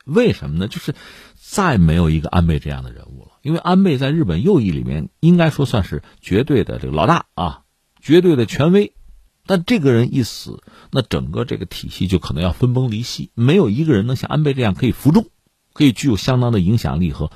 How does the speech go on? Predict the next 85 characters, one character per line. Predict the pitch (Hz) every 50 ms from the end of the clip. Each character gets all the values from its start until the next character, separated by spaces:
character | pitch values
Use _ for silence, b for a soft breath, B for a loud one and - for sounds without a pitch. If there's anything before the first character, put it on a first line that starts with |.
| B B
号 | - - 82
召 | 67 62 60
力。 | - - _ _ _ _ _ _ _ _
所 | - 131
以 | 131
他 | 113 - - 131 131
死 | - - - 71
掉 | 71 71 73
之 | 73 - -
后， | 73 85
日 | 101 101 85
本 | 67 69 69
的 | 71
右 | 76 98 113 92 80
翼 | 78 76
可 | 69 - 67
能 | 58 65 71
出 | - - 92
现 | 85 87 78 76
一 |
个 | 80 87
什 | - -
么 | 73 92
局 | 85 - 65
面 | 64 71 71 69 58
呢？ | 55 B B B B
就 | - - 87
是 | - 80 - -
分 | - 90 131 147
裂， | 160 160 - _ _ _ _ _ _ _ _ _ _ - - -
各 | - 170
种 | 123 104 90 87
派 | - - 143 123 98
系 | - - 110
林 | 92 82 76 76 87 127
立， | 147 139 -
谁 | - - 110
也 | 127 113
不 | - 117
服 | 95 85 95 123
谁， | 82 82 98 123 b b b b
很 | b - - 78 76
难 | 80 92 110
达 | 120 - 90 92
成 | 90 - - 92
一 | 95 98
个 | 92 90
一 | 82 85 113 127
致， | 135 143 123 90
形 | - - 104 98
成 | 104 104
合 | - - - 80
力， | 98 101 90 B B B B B
可 | - 87
能 | 85 90 104
会 | 123
出 | 120 - 135
现 | 135 131 139
这 | -
样 | 170 139 104
一 | 123
个 | - -
局 | - - - 151 104
面。 | 117 143 180 180 - _ b b b b
当 | - 185 208
然， | 226 254
另 | 294
一 | 277 180 -
方 | - 110 110
面， | 113 104 92 80
我 | 82
们 | 92 208
讲 | 190 -
岸 | - - 139 117
田 | 113 131 123
文 | 104 110 123
雄 | 110 110 110 113
因 | 120 120 113
此 | - - -
呢， | - - 73 76 b b b b
也 | - 104
可 | - - -
能 | 76 80
获 | - - 98
得 | 78 87 95